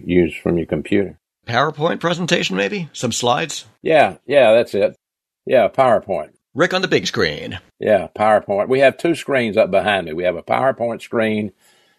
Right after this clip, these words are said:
Speaker 1: and we have an iPad screen where I can write Greek words and explain things. So I've got two things going at one time.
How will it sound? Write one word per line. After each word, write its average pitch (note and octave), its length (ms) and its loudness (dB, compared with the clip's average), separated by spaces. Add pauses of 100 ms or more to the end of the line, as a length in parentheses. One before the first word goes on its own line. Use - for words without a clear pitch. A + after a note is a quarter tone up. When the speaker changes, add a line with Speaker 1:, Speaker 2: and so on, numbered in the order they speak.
(140)
Speaker 1:
and F2 80 -8
we F#2+ 60 0
have F#2 120 2
an F2+ 60 -2
iPad F2+ 520 0
screen F2+ 340 -6
where E2+ 120 0
I E2 80 2
can D#2+ 180 -8
write F2 340 2
Greek F#2 300 0
words E2 360 2
and E2 140 -4
explain E2+ 540 -2
things. D#2+ 380 -2
So E2 120 0
I've E2+ 400 -2
got F2 220 0
two C3 160 2
things F#2+ 320 -2
going E2+ 240 0
at D2+ 80 -8
one E2 180 -4
time. D#2 380 -2